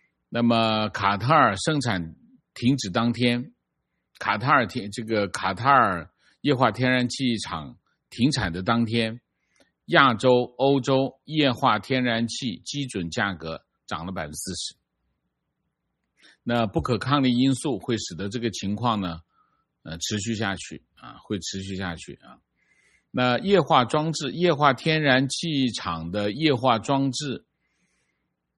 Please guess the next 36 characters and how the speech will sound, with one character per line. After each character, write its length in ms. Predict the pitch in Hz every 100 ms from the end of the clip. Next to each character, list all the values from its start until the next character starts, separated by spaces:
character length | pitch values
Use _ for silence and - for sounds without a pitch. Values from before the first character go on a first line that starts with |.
| _ _
停 220 | - 123 190
产 340 | 143 71 - _ _ _ _ _ _ _
需 200 | - -
要 80 | 139
两 220 | 120 80
个 80 | 90
星 200 | 127 131
期 280 | 117 127 123 -
才 160 | 107
能 140 | 101 98
重 240 | 90 101
启， 240 | - - - _ _ -
也 100 | 92
就 60 |
是 80 | 110
说， 120 | 143
如 120 | 143 165
果 100 | 123
我 60 |
现 160 | 113 156
在 80 | 127
开 140 | 143
始 80 | 123
重 220 | 117 135
启， 280 | - 80 - _ _ _
需 160 | - -
要 100 | 139
准 200 | - 101
备 120 | 113
两 200 | 107 73
个 80 | 85
星 160 | - 107
期 160 | 110
的 100 | 101
时 160 | 92 76
间。 260 | 73 69